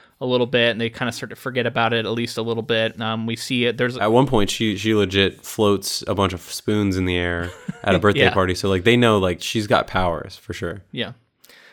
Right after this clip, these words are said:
Speaker 1: Um, I think that, like, wishful thinking wise, I think at least, uh, the father is, is hoping that it's maybe not as, uh, present anymore. Than, 'cause I think they do get that advice early on that, like, it could, it could fade with time.
Speaker 2: Right.
Speaker 1: Um, but I, we gotta talk a little bit about the True Knot,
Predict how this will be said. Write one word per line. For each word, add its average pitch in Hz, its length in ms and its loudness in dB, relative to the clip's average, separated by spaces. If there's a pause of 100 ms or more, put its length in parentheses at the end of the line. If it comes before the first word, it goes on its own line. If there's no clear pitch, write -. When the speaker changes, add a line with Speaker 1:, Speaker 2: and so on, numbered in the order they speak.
Speaker 1:
Um, 135 160 0
I 135 60 4
think 180 200 2
that, 151 200 6
like, 156 180 2
wishful 165 380 4
thinking 127 400 -2
wise, 107 300 -2
I 113 60 -4
think 110 260 -8
at 107 100 -6
least, 117 320 -4
uh, 104 340 -4
the 135 160 -8
father 113 400 0
is, 107 220 -8
is - 280 -10 (120)
hoping 110 400 -4
that 107 160 -8
it's - 380 -12 (240)
maybe 123 320 -4
not 110 240 -4
as, 113 260 -12
uh, 113 280 -6 (100)
present 120 360 0
anymore. 107 380 -10
Than, 135 200 -12 (260)
'cause 170 120 2
I 175 120 6
think 190 120 -4
they 165 80 4
do 147 120 0
get 131 140 -2
that 113 100 0
advice 110 420 -2
early 113 240 -4
on 110 220 -4
that, 107 120 -6
like, 110 140 -8
it - 140 -12
could, 120 340 -6
it 117 80 -10
could 110 220 -6
fade 104 240 -6
with 110 100 -12
time. 120 360 -12
Speaker 2:
Right. 95 280 0 (400)
Speaker 1:
Um, 123 440 -2 (300)
but 160 380 4
I, 147 120 2
we 160 180 -4
gotta 240 160 6
talk 190 180 2
a 175 60 2
little 156 100 6
bit 143 120 2
about 120 140 0
the 101 60 -10
True 123 260 -4
Knot, 101 300 -12